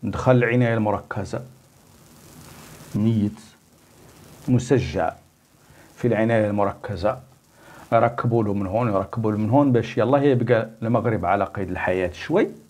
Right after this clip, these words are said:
ولكن شنو الأسباب اللي ممكن، والله شنو هي الوسائل اللي ممكن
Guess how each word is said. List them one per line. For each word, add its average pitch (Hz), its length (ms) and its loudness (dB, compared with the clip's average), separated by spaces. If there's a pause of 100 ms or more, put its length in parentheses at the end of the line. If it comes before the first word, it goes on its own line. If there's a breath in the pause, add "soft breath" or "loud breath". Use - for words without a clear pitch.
(800 loud breath)
ولكن 127 640 2 (520 soft breath)
شنو 185 220 4
الأسباب 127 460 4
اللي 117 180 2
ممكن، 139 520 2
والله 101 200 -2
شنو 151 220 0
هي 139 80 4
الوسائل 135 480 4
اللي 135 160 4
ممكن 180 480 2